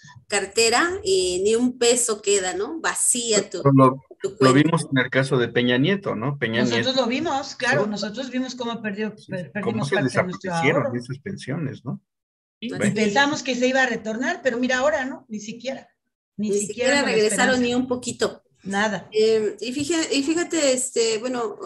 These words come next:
Speaker 1: eh, que dentro de lo que es el contexto ya más local, cuando tú ves a las familias, eh, de, por ejemplo, de los alumnos, ¿no? En, en las comunidades, te das cuenta que las familias están, em,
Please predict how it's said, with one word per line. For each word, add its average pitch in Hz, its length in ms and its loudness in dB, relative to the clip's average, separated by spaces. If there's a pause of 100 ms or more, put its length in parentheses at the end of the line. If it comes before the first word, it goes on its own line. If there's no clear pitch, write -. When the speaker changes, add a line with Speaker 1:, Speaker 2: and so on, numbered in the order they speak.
Speaker 1:
eh, 202 240 -4 (440)
que 220 400 4
dentro 247 480 2
de 214 420 4
lo 202 160 0
que 226 120 2
es 226 120 -2
el 247 140 -6
contexto 208 560 -4
ya 208 240 0
más 208 320 -2
local, 208 480 -2 (340)
cuando 208 380 -2
tú 247 200 -2
ves 240 280 2
a 254 40 -2
las 220 220 0
familias, 220 800 0
eh, 165 240 -10
de, 160 160 -6
por 185 140 -8
ejemplo, 202 260 -2
de 190 80 2
los 170 240 -2
alumnos, 190 480 2
¿no? 214 160 -4
En, 202 260 -4 (360)
en 190 160 0
las 180 160 0
comunidades, 196 840 2 (260)
te 226 120 2
das 254 200 2
cuenta 311 320 -2
que 277 100 0
las 226 180 0
familias 254 440 -2
están, 247 560 0 (120)
em, 196 640 -2